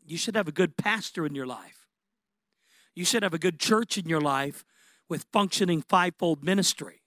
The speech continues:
You should be able to get the full counsel of God. I mean, there's men of God I have to go to and sit under to get what they got because I don't have it.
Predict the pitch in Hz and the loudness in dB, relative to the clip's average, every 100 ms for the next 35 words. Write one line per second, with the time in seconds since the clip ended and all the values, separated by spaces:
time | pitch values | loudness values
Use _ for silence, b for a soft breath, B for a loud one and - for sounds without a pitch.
0 | _ 160 214 - 240 185 190 170 156 196 | _ -2 0 0 -2 -2 -4 -2 0 0
1 | 208 - 165 - 185 - 170 180 - 160 | 0 -4 -10 -2 -2 0 -2 -2 -4 -6
2 | 127 175 196 156 143 B B - 180 180 | -2 2 4 2 0 B B -8 -4 -4
3 | - B 190 165 175 214 202 165 190 170 | -6 B -4 -2 -2 -2 -2 -2 -2 0
4 | 156 175 185 - 139 170 202 - 170 131 | -4 -4 -8 -8 -4 -2 -2 -4 -4 -2
5 | 147 B B 160 147 - - 220 - 175 | -4 B B -10 -4 -2 -2 -4 0 0
6 | 202 160 143 139 165 143 190 180 165 165 | 0 -4 -4 -4 -6 -4 -4 -4 -8 -6
7 | 151 190 196 - 151 - 156 - 165 180 | -4 0 0 0 -10 -8 -8 -2 -2 2
8 | 170 175 - 180 208 151 - | 0 -2 -4 -4 -4 -8 -16